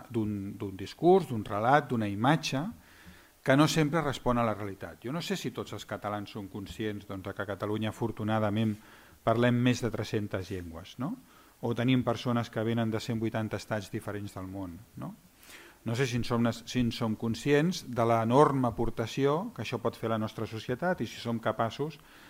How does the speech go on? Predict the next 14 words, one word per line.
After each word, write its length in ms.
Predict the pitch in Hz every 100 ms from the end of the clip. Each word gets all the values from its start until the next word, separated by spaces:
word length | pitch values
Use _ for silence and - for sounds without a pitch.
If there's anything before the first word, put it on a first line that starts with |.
| -
de 160 | 117 113
visualitzar-la. 800 | 113 107 104 98 107 90 98 110
Per 80 |
tant, 160 | - 180
el 160 | 175 147
primer 240 | 151 190
que 160 | 202 175
has 80 |
de 80 | 165 143
fer 240 | 160 147 208 254 - - - -
és 200 | 127 123
dir-te 320 | 131 165 160 127
tu 140 | 135
mateix 680 | 131 131 143 151 202 - -